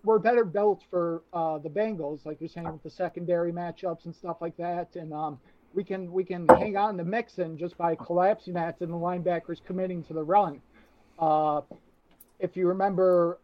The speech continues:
uh, last year when we get into shootout games, our, our linebackers,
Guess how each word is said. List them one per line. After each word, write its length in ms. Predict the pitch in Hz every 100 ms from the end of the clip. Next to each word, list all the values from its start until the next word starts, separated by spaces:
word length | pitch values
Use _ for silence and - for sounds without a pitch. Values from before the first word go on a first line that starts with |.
| -
uh, 400 | 170 165 156 151 -
last 320 | 170 190 220 -
year 80 |
when 120 | 170 165
we 60 |
get 180 | 151 170
into 240 | 160 147 -
shootout 480 | - 214 196 160 -
games, 320 | 156 151 147
our, 260 | 175 180 160
our 200 | 185 185
linebackers, 880 | 156 170 208 233 175 156 - 165 156